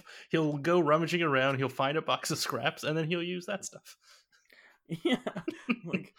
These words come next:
Speaker 2: come on. Come on, Tony. Alien technology. I really hope, I mean, yeah, everyone's saying he's going to get rescued by Captain Marvel or Pepper.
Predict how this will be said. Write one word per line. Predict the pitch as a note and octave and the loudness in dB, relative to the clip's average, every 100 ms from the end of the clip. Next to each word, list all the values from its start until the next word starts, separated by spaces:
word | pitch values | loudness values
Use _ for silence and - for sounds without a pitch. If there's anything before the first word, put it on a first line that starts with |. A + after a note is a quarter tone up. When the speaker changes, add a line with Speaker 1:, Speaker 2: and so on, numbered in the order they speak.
| _ | _
Speaker 2:
come | F3+ | -6
on. | A2+ A#2+ - - - | -4 -6 -10 -14 -6
Come | - A3+ | 4 6
on, | C3 | 6
Tony. | C#3+ A#2+ A2+ A#2+ - - - - - D#3+ F#3+ - | 4 -2 -4 -12 -14 -18 -18 -16 -6 -2 2 8
Alien | B3 G#3+ G3+ | 10 10 4
technology. | D#3 D#3 C3+ B2+ D#3 - - - - - - D4+ - - - - - F#3 - - - - | 2 2 0 -2 -6 -8 -12 -16 -16 -16 -18 -20 -20 -20 -16 -16 -12 -12 -12 -20 -18 2
I | A3+ | 2
really | B3+ C#4+ C4+ | 4 2 2
hope, | A3 - | 2 4
I | G#3 | 2
mean, | G#3+ G#3 F3+ - - | 2 -2 -6 -12 -6
yeah, | A#3 | 0
everyone's | A3 G#3 G#3+ G3+ | 2 2 -2 -2
saying | G3 F#3+ F3 | -4 -4 -4
he's | E3+ | -6
going | D#3+ D#3 D3 | -4 -4 -2
to | C#3+ | -2
get | C#3+ A2+ | -4 -2
rescued | D3+ D3+ - D#3 D3 C3+ | -2 -2 -4 -4 -4 -2
by | C3+ C3 B2+ C3 A#2+ | 2 2 2 0 0
Captain | D#3 C#3 C#3 | -2 -2 -2
Marvel | B2 A#2+ A#2+ A#2+ A#2 | -2 -2 -4 -4 -4
or | F#2+ A#2 | -4 -4
Pepper. | C3 - A#2 A2 G#2+ | -6 -4 -6 -6 -10